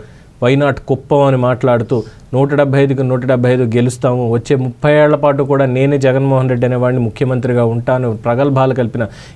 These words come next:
ఇద్దరినీ కూడా అధపాతాళానికి తొక్కేసే ఒక తుఫాన్ ఎంటర్ అయింది అదే మూమెంట్కి.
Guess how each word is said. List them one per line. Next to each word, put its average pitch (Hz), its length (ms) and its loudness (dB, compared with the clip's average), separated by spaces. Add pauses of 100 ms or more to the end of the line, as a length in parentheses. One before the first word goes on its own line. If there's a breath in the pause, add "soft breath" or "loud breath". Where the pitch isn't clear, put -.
ఇద్దరినీ 151 600 2
కూడా 135 520 2
అధపాతాళానికి 139 1200 0
తొక్కేసే 123 520 -2
ఒక 120 220 0
తుఫాన్ 131 640 -2
ఎంటర్ 117 240 -4
అయింది 113 260 -2
అదే 110 160 -2
మూమెంట్కి. 104 540 -6